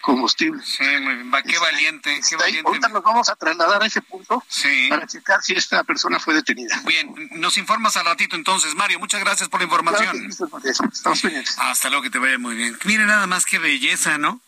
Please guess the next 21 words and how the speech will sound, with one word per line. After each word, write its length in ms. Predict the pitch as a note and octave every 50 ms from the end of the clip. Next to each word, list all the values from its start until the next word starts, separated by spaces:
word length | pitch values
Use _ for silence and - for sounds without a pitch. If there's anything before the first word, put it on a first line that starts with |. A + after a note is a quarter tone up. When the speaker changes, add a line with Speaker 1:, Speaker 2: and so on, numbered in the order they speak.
| _ _ - - - - - - -
Speaker 2:
El 160 | D3+ D3 C#3+
conductor 420 | D3+ D#3+ D#3 E3 D#3+ - G3 F#3 F3+
de 60 | F#3
una 120 | F3+ F3 F3
pipa 340 | F3+ F3 - F3 E3 D3+
de 440 | C3 C3 C#3 D#3 D#3 D#3 D3+ D3 B2 -
Petróleos 460 | - D#3 C#3+ - E3+ F3+ F3 F3 D3+ D#3+
Mexicanos 560 | F3 - G3+ F3+ - F#3+ F#3 F#3 F#3+ - D#3+
atropella 480 | C#3 - C#3+ C#3 - F3 F3 F3 E3+ F3
y 60 | E3
mata 280 | E3 E3+ F3 F3 - F3
a 20 | F3
un 40 | -
joven 560 | - - G3 F#3 E3+ F3 E3+ F#3 G#3+ B3 _ - _ - - - - - - _ _ _ _ - - - - - - - -
y 160 | - D3 D#3+
en 100 | D#3 D3+
lugar 380 | D3 D3 C#3+ D3+ F3+ G3 G3+ F3+
de 80 | F#3+
enfrentar 580 | F#3 E3 - E3 D3+ D3+ D#3 C#3+ - F#3+ G3 -
su 160 | - G#3 F#3
responsabilidad, 1300 | E3 F3 F3 E3+ D#3 - - - - D#3+ D3+ D3+ C#3+ - D3+ C#3+ C3 D3 C3+ C3+ C3+ A#2+ C3+ C#3+ E3